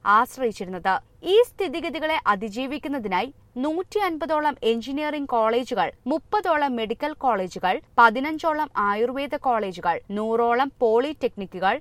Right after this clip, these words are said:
നഴ്സിംഗ്, ഡെന്റൽ, ഫാർമസി, BEd കോളേജുകൾ മുതലായവ സ്വാശ്രയ മേഖലയിൽ ഉയർന്നു. വിദ്യാഭ്യാസ മേഖലയിലെ സന്നദ്ധ സംഘടനകളുടെ സേവനം സർക്കാരും പൊതുസമൂഹവും ഇപ്പോഴും തിരിച്ചറിയുന്നില്ല എന്നത് വിരോധാഭാസമാണ്.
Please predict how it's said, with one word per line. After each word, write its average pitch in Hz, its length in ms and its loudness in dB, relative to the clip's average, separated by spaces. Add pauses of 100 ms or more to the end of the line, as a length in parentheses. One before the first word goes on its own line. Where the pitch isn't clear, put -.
നഴ്സിംഗ്, 220 600 0 (240)
ഡെന്റൽ, 214 420 0 (140)
ഫാർമസി, 214 640 2 (240)
BEd 254 440 -4
കോളേജുകൾ 240 640 0
മുതലായവ 214 680 0
സ്വാശ്രയ 226 580 0
മേഖലയിൽ 226 560 -4
ഉയർന്നു. 190 420 -4 (260)
വിദ്യാഭ്യാസ 427 600 2
മേഖലയിലെ 320 540 -2
സന്നദ്ധ 262 420 -2
സംഘടനകളുടെ 226 640 -6
സേവനം 208 500 -4
സർക്കാരും 254 600 0
പൊതുസമൂഹവും 226 880 -4 (140)
ഇപ്പോഴും 285 600 0
തിരിച്ചറിയുന്നില്ല 254 960 -2
എന്നത് 185 340 -4 (440)
വിരോധാഭാസമാണ്. 208 840 0